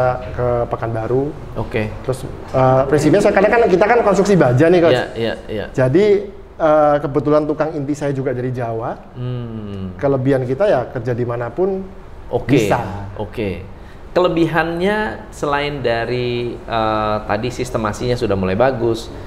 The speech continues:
Speaker 2: kalau dari segi, eh, experience-nya apa sih?
Speaker 1: Kalau experience saya, kan perusahaan Bangun Persada ini berdiri dari tahun dua ribu sepuluh.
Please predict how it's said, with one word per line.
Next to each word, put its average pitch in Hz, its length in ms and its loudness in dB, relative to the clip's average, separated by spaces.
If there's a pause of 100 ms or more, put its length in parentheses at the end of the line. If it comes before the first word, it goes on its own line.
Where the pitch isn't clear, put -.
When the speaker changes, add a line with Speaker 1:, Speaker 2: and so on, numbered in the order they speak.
(200)
Speaker 2:
kalau 131 260 4
dari 127 220 4
segi, 123 560 0
eh, 104 380 -4
experience-nya 135 1000 -2
apa 127 220 -6
sih? 151 180 -8 (840)
Speaker 1:
Kalau 131 260 2
experience 135 500 2
saya, 170 560 2 (680)
kan 170 160 0
perusahaan 151 420 4
Bangun 135 240 0
Persada 131 360 0
ini 131 220 4
berdiri 127 480 2
dari 120 240 0
tahun 120 180 0
dua 117 120 0
ribu 113 140 0
sepuluh. 117 460 0